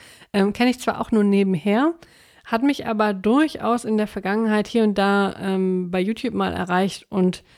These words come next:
durchaus beeindruckt, denn von, ähm, von der technischen, aus der technischen Perspektive sind es wirklich talentierte Menschen.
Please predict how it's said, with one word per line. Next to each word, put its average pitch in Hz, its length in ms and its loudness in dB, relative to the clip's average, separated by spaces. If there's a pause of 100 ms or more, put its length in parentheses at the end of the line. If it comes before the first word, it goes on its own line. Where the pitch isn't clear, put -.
(180)
durchaus 285 380 0
beeindruckt, 196 720 0
denn 175 240 2
von, 190 400 0 (520)
ähm, 185 300 -2 (920)
von 208 560 -2
der 190 240 0 (720)
technischen, 214 540 0
aus - 140 -4
der 220 80 0
technischen 240 540 0
Perspektive 170 840 -2 (440)
sind 196 200 0
es 190 200 0
wirklich 226 360 0
talentierte 196 520 0
Menschen. 170 480 -2